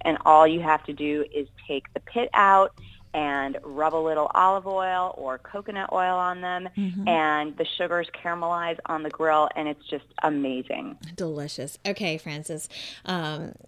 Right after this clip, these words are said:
Speaker 2: so let's get into this. I know one of the things we talk about, and I've talked a lot on the media, uh, the things I do before, are how to cook and grill meat safely. You know, we've talked about the,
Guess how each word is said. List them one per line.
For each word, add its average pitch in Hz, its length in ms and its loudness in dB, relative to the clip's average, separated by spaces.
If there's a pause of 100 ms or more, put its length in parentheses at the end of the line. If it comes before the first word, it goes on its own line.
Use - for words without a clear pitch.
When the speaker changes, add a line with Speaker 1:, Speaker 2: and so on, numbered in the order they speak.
(140)
Speaker 2:
so 214 180 -2
let's 226 220 2
get 185 320 0
into 175 260 -4
this. 147 300 -4
I 214 100 4
know 240 140 6
one 247 240 4
of 339 80 0
the 311 80 2
things 214 260 -2
we 202 80 0
talk 165 300 -6
about, 160 220 -6
and - 140 -12
I've 214 140 -2
talked 208 240 -6
a 196 60 -4
lot 175 120 -4
on 175 100 -4
the 175 60 -4
media, 175 460 -6
uh, - 240 -16
the 202 120 -10
things 202 260 -2
I 190 80 0
do 185 160 0
before, 170 440 -2 (420)
are 208 260 0
how 240 280 -4
to 294 120 0
cook - 520 -6
and 214 140 0
grill 196 240 2
meat 190 300 -4
safely. - 680 -4 (300)
You 185 80 -6
know, 185 80 0
we've 175 140 0
talked 170 260 -6
about 165 340 -4
the, 156 300 -4